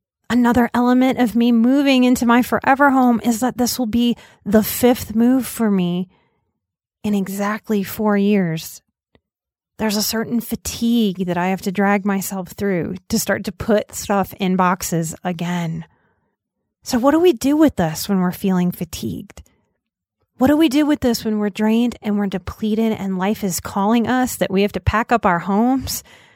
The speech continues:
or we have to look another person in the eyes and risk trusting again, when we have to practice resiliency to be able to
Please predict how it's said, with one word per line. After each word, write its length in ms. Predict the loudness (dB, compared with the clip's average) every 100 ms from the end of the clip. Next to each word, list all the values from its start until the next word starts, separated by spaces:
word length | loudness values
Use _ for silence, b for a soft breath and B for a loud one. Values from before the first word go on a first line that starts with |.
| b b b _ _ _ _ -8
or 100 | -4
we 120 | -2
have 180 | 0 0
to 80 | 0
look 200 | 0 2
another 280 | 2 0 0
person 400 | -2 -2 -2 0
in 80 |
the 140 | 0 0
eyes 540 | -4 -2 0 -2 -4 -8 -8
and 360 | -6 -4 -4 -8 b b b
risk 500 | 0 0 0 -4 -8
trusting 640 | -6 0 0 0 0 0
again, 500 | 0 -4 -6 -6 -8 -12 _ _ _ _ _ _ _ _ -6
when 120 | 0
we 100 | 2
have 180 | 2 0
to 80 | -2
practice 720 | -4 -4 -4 -2 -2 -2 -4
resiliency 1040 | -4 -4 -2 0 2 0 -2 -4 -4 -8 b b b -6
to 120 | 0
be 160 | 2
able 200 | 2 2
to 180 | 0 0